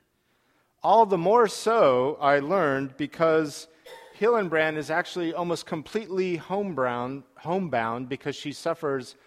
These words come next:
from chronic fatigue syndrome. Spends much of her life in bed, and yet writes of gratitude in such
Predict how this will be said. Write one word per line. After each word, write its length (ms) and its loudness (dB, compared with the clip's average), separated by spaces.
from 420 -6
chronic 460 -4
fatigue 520 -6
syndrome. 680 -10
Spends 440 -6
much 240 0
of 120 -6
her 120 -4
life 320 0
in 160 -6
bed, 520 -2
and 200 -8
yet 480 0
writes 540 -4
of 220 -12
gratitude 720 -8
in 160 -8
such 500 -4